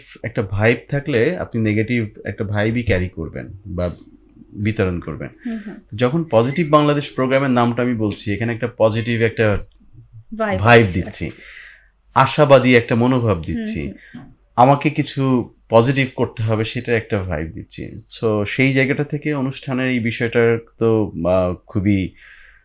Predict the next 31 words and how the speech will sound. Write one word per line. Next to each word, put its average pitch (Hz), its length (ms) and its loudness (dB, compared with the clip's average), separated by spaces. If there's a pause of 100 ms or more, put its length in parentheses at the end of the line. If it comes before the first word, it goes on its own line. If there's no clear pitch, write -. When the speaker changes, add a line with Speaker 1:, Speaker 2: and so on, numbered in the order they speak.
(220)
Speaker 1:
আহ, 85 580 0
মানে 92 140 -4
আশাব্যঞ্জক 107 880 2 (760)
এবং 90 320 -8
আমিও, 107 460 2
উম, 58 360 -10 (520)
আশা - 360 -2
করি 107 300 2
যে 98 400 0
এখান 101 240 -4
থেকে 107 200 -4
আমরা 101 240 0
এই 98 80 -2
ধরনের 98 360 -4
সমাজের 98 480 -4
অনেক 104 300 -2
পজিটিভ 92 360 -2
বিষয় 92 300 -4
আমাদের 92 240 -4
আছে 87 300 -6
সেগুলোকে 95 420 -6
আমরা 104 140 -2
তুলে 104 300 -4
ধরবো। 107 420 -4 (600)
সোশ্যাল 98 360 -4
মিডিয়াগুলোতে 101 640 0
আমরা 98 280 0
এখন 101 240 -2
নেগেটিভ 95 680 -2
ভাইরালগুলোই 95 680 -2
দেখি, 92 520 -6